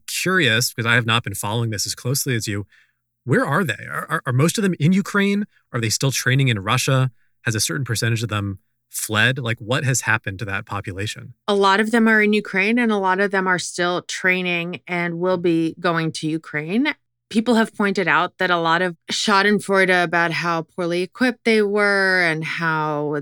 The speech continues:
Speaker 2: they're gonna be useless in the fighting was premature because, yes, they're poorly equipped. Yes, they have no morale.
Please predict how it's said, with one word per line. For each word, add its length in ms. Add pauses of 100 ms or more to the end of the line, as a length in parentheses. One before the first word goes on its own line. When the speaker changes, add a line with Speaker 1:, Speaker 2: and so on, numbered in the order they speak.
Speaker 2:
they're 140
gonna 240
be 100
useless 560
in 100
the 80
fighting 560
was 720
premature 720
because, 1040
yes, 340
they're 140
poorly 480
equipped. 520
Yes, 280
they 100
have 140
no 200
morale. 640